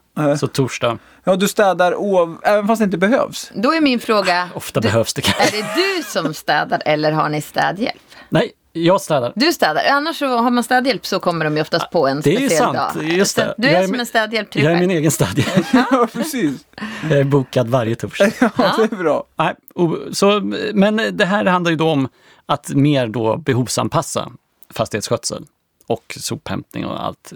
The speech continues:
Speaker 2: allt som ingår
Speaker 1: Det är
Speaker 2: i det
Speaker 1: väl
Speaker 2: begreppet.
Speaker 1: eh, generellt sett smart att behovsanpassa saker. Att man gör,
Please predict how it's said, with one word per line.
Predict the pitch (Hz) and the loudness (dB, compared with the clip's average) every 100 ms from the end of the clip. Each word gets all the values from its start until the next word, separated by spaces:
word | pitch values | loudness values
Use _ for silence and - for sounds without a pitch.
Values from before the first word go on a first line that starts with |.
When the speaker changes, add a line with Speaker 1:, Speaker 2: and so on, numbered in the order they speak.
| - | -6
Speaker 2:
allt | 143 107 | -4 -4
som | - 113 | -6 -6
ingår | 104 - - - - | -6 -10 -16 -18 -2
Speaker 1:
Det | 160 | 0
är | |
Speaker 2:
i | |
det | 196 | 2
Speaker 1:
väl | 208 | 0
Speaker 2:
begreppet. | - 104 - - _ _ - | -2 -6 -10 -16 _ _ 0
Speaker 1:
eh, | 147 139 | 0 2
generellt | 165 170 196 - | 2 4 2 0
sett | 151 123 | -2 -2
smart | - 147 170 156 - - | -2 0 2 2 0 -4
att | 85 - | -6 -4
behovsanpassa | 156 131 131 - 131 151 156 - | -2 -2 -2 0 0 0 -2 -4
saker. | - - - 139 - | -6 -6 -8 -8 -8
Att | 135 165 | -6 0
man | 170 | 2
gör, | 170 208 196 185 | 4 4 4 2